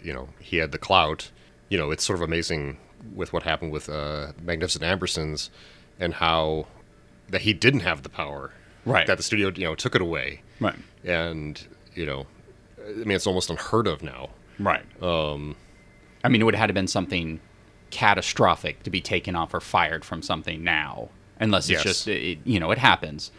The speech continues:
Speaker 2: But literally to come from, you know, Citizen Kane, "I'm gonna do this." "Well, we're taking that away."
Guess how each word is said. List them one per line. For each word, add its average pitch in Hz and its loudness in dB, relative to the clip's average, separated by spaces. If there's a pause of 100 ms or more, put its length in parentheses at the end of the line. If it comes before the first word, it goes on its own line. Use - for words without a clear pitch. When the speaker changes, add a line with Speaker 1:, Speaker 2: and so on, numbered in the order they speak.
(300)
Speaker 2:
But 131 2
literally 123 6
to 101 -2
come 123 2
from, 98 0 (480)
you 113 2
know, 95 0
Citizen 107 -2
Kane, 87 0 (240)
"I'm 104 0
gonna 107 2
do 107 2
this." 92 0
"Well, 117 4
we're 113 2
taking 107 0
that 95 0
away." 90 -2